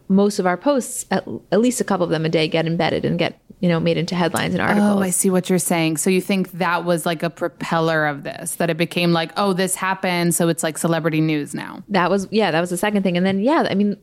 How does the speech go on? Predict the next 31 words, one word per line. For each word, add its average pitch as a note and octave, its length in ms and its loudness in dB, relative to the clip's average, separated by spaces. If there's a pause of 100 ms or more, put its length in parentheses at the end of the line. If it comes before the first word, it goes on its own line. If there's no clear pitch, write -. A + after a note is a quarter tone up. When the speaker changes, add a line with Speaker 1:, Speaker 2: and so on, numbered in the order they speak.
(120)
Speaker 1:
listen, A3+ 260 0
the F3 60 2
celebrity G3 400 2
angle E3+ 260 0
is E3 200 -4
huge. - 280 0
They D#3+ 140 0
all E3 100 0
have F3+ 160 0
massive E3+ 340 -2
followings, F3 460 0
and D#3+ 140 -6 (560)
we're, F#3 260 -4 (100)
we G3+ 140 4
feel A3 180 2
really F#3+ 200 2
fortunate F#3 400 0
to F#3 80 0
have F3 240 0
a, D#3 180 -2
a E3 100 2
large E3+ 300 2
celebrity E3 380 0
following, F3 400 0
and E3+ 100 0
they've E3+ 220 -2
gotten E3+ 260 0
on F3 140 -4
board E3+ 260 2
and E3 140 -4
really E3+ 340 0